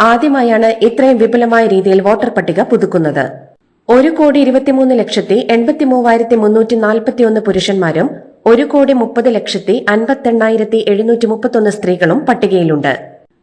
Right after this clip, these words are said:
ഇരുന്നൂറ്റൻപത് ട്രാൻസ്ജെൻഡർമാരും കരട് പട്ടികയിലുണ്ട്. നിലവിൽ പുറത്തിറക്കിയ എസ് ഐ ആർ കരട് വോട്ടർ പട്ടികയിൽ പേരുൾപ്പെടാത്തവർക്ക് വീണ്ടും പേര് ചേർക്കാൻ സാധിക്കുമെന്ന് മുഖ്യ തെരഞ്ഞെടുപ്പ് കമ്മീഷണർ രത്തൻ യു കേൾക്കർ.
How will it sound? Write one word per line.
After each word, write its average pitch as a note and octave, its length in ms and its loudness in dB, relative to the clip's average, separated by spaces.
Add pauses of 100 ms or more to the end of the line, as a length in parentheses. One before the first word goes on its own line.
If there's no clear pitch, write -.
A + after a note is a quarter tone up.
(160)
ഇരുന്നൂറ്റൻപത് C4+ 880 2
ട്രാൻസ്ജെൻഡർമാരും A#3 1000 0
കരട് A#3 240 2
പട്ടികയിലുണ്ട്. E3 920 -2 (1800)
നിലവിൽ D4 360 2
പുറത്തിറക്കിയ C#4 640 0
എസ് A3 340 -2
ഐ C4 80 4
ആർ B3 220 0
കരട് A#3+ 240 2
വോട്ടർ G#3 320 0
പട്ടികയിൽ F3 640 -2
പേരുൾപ്പെടാത്തവർക്ക് B3+ 1000 2
വീണ്ടും A#3 420 2
പേര് A#3 340 2
ചേർക്കാൻ G3 360 0
സാധിക്കുമെന്ന് F3+ 680 -2 (380)
മുഖ്യ B3+ 220 0
തെരഞ്ഞെടുപ്പ് A#3+ 480 0
കമ്മീഷണർ F#3+ 580 0
രത്തൻ A3 360 0
യു G#3 300 0
കേൾക്കർ. D#3 380 -2